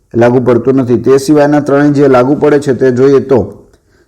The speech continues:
પૃથ્વીના કુલ ભૂમિ વિસ્તારમાં એશિયા ખંડનો ભૂમિ વિસ્તાર એક તૃતીયાંશ છે, એટલે કે ત્રીજા ભાગનો ભૂમિ વિસ્તાર છે તે એશિયા ખંડ ધરાવે છે. દુનિયાનું સૌથી ગરમ સ્થળ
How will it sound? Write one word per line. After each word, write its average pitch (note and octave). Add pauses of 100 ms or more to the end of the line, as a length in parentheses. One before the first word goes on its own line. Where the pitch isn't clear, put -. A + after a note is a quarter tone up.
(120)
પૃથ્વીના D#3+
કુલ D#3+
ભૂમિ C#3
વિસ્તારમાં C#3+
એશિયા C#3
ખંડનો C#3
ભૂમિ B2
વિસ્તાર B2
એક E3
તૃતીયાંશ C3 (160)
છે, A2+
એટલે -
કે B2
ત્રીજા B2+
ભાગનો C3+
ભૂમિ B2
વિસ્તાર B2+
છે B2
તે C3+ (300)
એશિયા C3
ખંડ D3
ધરાવે G#2+
છે. F#2 (600)
દુનિયાનું E3+
સૌથી D3
ગરમ C#3
સ્થળ C3